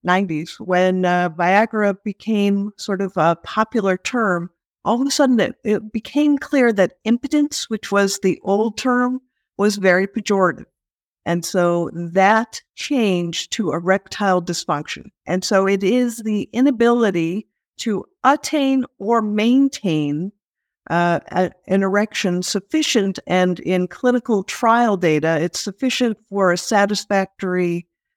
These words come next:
uh, sexual event, which i-, in the sort of looking at the trials for, uh, treating E D was sufficient to have penetrative sex. So that's a clinical term, but really it is for any male,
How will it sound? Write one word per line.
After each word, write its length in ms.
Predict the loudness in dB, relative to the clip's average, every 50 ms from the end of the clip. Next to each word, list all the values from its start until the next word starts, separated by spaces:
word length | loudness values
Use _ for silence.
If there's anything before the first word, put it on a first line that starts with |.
| _ _
uh, 260 | -2 2 2 4 2 2
sexual 400 | 2 0 0 0 0 -2 0 0
event, 440 | 0 2 4 4 4 2 0 -2 -4
which 400 | -6 -6 -6 -6 -8 -10 -10 -10 -6 -4
i-, 200 | -2 -2 -2 -4 -4
in 340 | -2 0 2 2 2 2
the 300 | 2 2 4 2 2 0 -4 -8 -12
sort 320 | -10 -6 -4 -4 -4 -4
of 60 | -6
looking 400 | -4 -4 -4 -2 0 0 2 2
at 160 | 0 -2 -2 -4
the 100 | -8 -8
trials 640 | -6 -4 -2 0 2 2 4 2 2 0 -2 -6 -10 -6
for, 500 | -4 0 0 0 0 0 -2 -6 -10 -14 _ -12 -14
uh, 40 | -12 -12 -8
treating 360 | -2 0 0 2 4 4 4
E 160 | 4 2 2
D 300 | 2 0 0 2 0 0
was 480 | 2 4 4 4 4 4 2 0 -6 -14 _ _ _ _ _ _ _
sufficient 680 | -8 -4 -4 -4 -2 0 0 0 2 2 2 2 2
to 100 | 0 -4
have 560 | -4 -2 -2 0 2 2 2 0 0 -4 -8 -20 _ _ _ _ _ _ _ _
penetrative 680 | 0 0 0 2 0 -2 -2 -2 -2 -2 -2 -4 -8 -6
sex. 500 | -6 -6 -6 -6 -8 _ _ _ _ _ _ _ _ _ _ _ _ _ _ -2
So 360 | 0 2 2 2 0 -2 -6 -2
that's 320 | 2 2 2 4 2 0
a 80 | -2 -4
clinical 540 | -4 -6 -4 -2 -2 -2 0 -2 -4 -4
term, 400 | -2 -2 -2 0 0 0 0 0
but 200 | 2 0 0 0
really 400 | 0 0 0 2 2 2 2 2
it 120 | 0 0 0
is 200 | 0 -2 -4 -6
for 200 | -6 -4 -4 -2
any 240 | 0 0 0 0 0
male, 380 | 0 0 -2 -2 -4 -6 -8